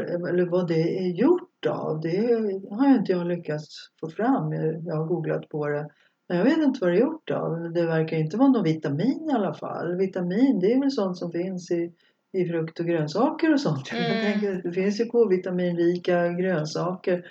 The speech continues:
Speaker 1: Om man hade tagit, eh, från det, till exempel från broccoli
Speaker 2: Gröna
Speaker 1: eller,
Speaker 2: grönsaker.
Speaker 1: ja, gröna grönsaker, ja. Som det går att injicera eller, eh, bättre då, eh, ge oralt så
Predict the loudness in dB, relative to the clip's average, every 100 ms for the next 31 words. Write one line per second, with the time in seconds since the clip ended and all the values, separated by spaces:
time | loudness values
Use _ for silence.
0 | -20 -14 -2 0 0 0 0 0 4 6
1 | 6 4 2 2 4 6 4 0 -6 _
2 | _ _ _ -6 -4 2 4 4 2 0
3 | 4 6 6 4 2 -4 -14 -6 -2 0
4 | 2 0 0 -2 -2 -4 -2 2 4 4
5 | 2 0 0 -2 -2 -2 -2 0 -2 -2
6 | -2 0 0 0 -2 0 0 0 0 -2
7 | -2 -6 -8 -4 -4 -4 -6 -10 _ _
8 | _ _ _ _ _ -8 -2 0 0 -2
9 | 0 2 2 2 0 -4 -2 0 2 2
10 | 2 2 2 2 2 0 0 -4 -4 -4
11 | 0 0 0 0 0 2 0 0 0 -4
12 | -4 -4 -6 -6 -6 -2 0 2 0 2
13 | 4 4 6 4 2 -2 -8 -6 -2